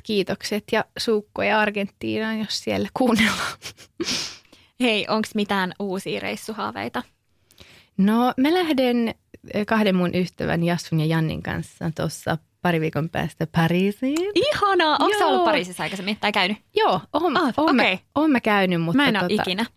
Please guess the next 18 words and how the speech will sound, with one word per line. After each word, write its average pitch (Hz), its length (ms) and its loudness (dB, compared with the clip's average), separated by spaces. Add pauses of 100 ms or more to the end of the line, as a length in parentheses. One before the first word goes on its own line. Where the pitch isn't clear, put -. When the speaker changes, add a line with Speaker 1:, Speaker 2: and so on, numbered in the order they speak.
(120)
Speaker 1:
Etkö - 340 0
oo? 220 100 4
Speaker 2:
En. 208 280 4 (160)
Speaker 1:
Ai 330 220 -2
jaa. 320 460 2 (420)
Speaker 2:
En 220 140 -2
oo 208 100 -6
koskaan. - 380 -14 (120)
Speaker 1:
No 285 100 0
vitsi, - 500 -2 (140)
lähden 339 180 4
ensi 320 140 0
kerran 247 240 -2
messiin. - 480 -2
Speaker 2:
Joo. 294 680 2
<laughs> - 120 -4
Miten 311 320 2
tota, 220 420 0